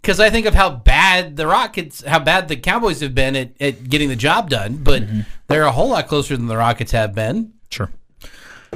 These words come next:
Speaker 2: Uh, okay, boys. Men's basketball starts season tomorrow. John Rothstein, uh, always comes up with mottos for coaches. What is McCaslin's gonna be? He does have his little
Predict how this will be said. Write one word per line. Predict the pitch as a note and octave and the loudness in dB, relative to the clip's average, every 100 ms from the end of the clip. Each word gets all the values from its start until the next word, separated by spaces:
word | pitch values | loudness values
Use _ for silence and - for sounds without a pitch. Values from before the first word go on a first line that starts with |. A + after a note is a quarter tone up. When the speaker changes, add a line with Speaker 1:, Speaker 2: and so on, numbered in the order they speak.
| - | -8
Speaker 2:
Uh, | B2 B2+ | -4 -2
okay, | C#3 - E3 | -2 -2 -2
boys. | D#3+ D#3 D#3 D3 - - - - - | -2 -2 0 8 10 10 6 0 -6
Men's | C3+ C#3 | -6 -6
basketball | A2 D3 C#3 C#3 C3 | -4 -4 -6 -6 -6
starts | - D3 C#3 | -4 -6 -6
season | - C#3 A#2 | -6 -4 -4
tomorrow. | - A#2+ C3 C3 | -4 -2 -2 -4
John | G#2+ G#2+ B2+ B2 | -4 -4 -4 -4
Rothstein, | B2 A#2+ - C3+ B2+ B2 | -4 -4 -6 -8 -6 -4
uh, | A#2 - | -4 -4
always | C3 A#2 | -6 -6
comes | - A#2 A2+ | -6 -4 -4
up | A2 | -6
with | G2+ | -6
mottos | G#2 A#2+ A#2 A2 G2+ | -4 -2 -2 -2 -4
for | - | -8
coaches. | - B2 B2 G#2+ G#2 | -8 -6 -6 -6 -6
What | A2+ A#2+ | -4 -4
is | G2+ | -2
McCaslin's | G2+ - C3+ A2+ F#2+ F2 | -4 -6 -6 -6 -8 -10
gonna | G2 E2+ | -12 -10
be? | F2 D#2+ _ - - _ _ _ _ _ _ | -12 -14 _ -16 -16 _ _ _ _ _ _
He | - | -6
does | B2+ D3 C3+ | -2 -2 -2
have | C#3+ A#2+ | -4 -4
his | A2 | -6
little | A#2 A#2+ G#2+ | -6 -4 -6